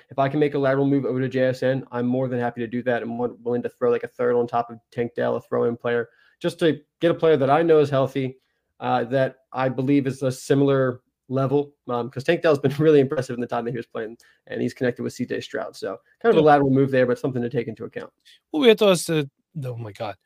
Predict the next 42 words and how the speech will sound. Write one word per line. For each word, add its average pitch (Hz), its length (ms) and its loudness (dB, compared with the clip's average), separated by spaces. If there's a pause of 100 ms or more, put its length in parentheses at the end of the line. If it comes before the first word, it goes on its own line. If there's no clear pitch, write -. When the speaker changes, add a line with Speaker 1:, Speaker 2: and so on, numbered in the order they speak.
(160)
Speaker 2:
We 160 140 -2
also 185 360 4
have 143 240 2
to 135 140 -12
consider 135 500 0 (320)
Tank 170 240 4
Dell. 160 180 4
You 156 120 4
know, 151 60 4
you 147 100 0
got 143 240 0
guys 139 240 0
like 123 100 -6
John 147 260 0
Mechie 143 400 -6 (240)
might 147 200 -2
have 151 160 0
a 151 80 0
rebound 147 480 -2
in 139 80 -4
his 143 160 -6
third 170 260 -2
year, 151 220 -2
second 151 340 -2
year 143 140 -2
really 139 200 -2
playing. 147 420 -6 (300)
Uh, 127 140 -6
maybe 139 260 -8
Xavier 143 300 -4
Hutchinson 180 560 -4
next 131 240 -10
year 135 80 -10
takes 127 280 -12
a 123 40 -10
step 123 320 -12
up 147 220 -6
if 147 120 -20
they 139 120 -4
re-sign 135 420 -6
Dalton 123 300 -10
Schultz. 147 400 -6